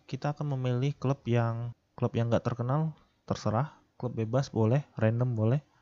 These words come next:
Mungkin seperti saya dulu pernah mencoba memainkan dari tim Liga Indonesia. Nah, setelah mendapat klub pertama itu, kita akan dikasih target minimal tiga tahun, membawa prestasi tertinggi, terus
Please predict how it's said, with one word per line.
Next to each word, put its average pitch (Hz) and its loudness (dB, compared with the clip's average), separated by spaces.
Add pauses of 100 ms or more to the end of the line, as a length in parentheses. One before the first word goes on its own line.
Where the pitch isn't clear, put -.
(300)
Mungkin 135 2
seperti 127 0
saya 127 4
dulu 139 2
pernah 127 -2
mencoba 127 -2
memainkan 131 -4
dari 117 -2 (160)
tim 135 -2 (160)
Liga 110 4
Indonesia. 120 6 (480)
Nah, 135 2 (400)
setelah 147 4 (480)
mendapat 139 0
klub 156 -4
pertama 135 0
itu, 165 -2
kita 156 -4
akan 151 -4
dikasih 127 -4
target 113 -4
minimal 127 -2
tiga 120 0
tahun, 123 0 (240)
membawa 120 0
prestasi 143 0
tertinggi, 120 -2
terus 151 -2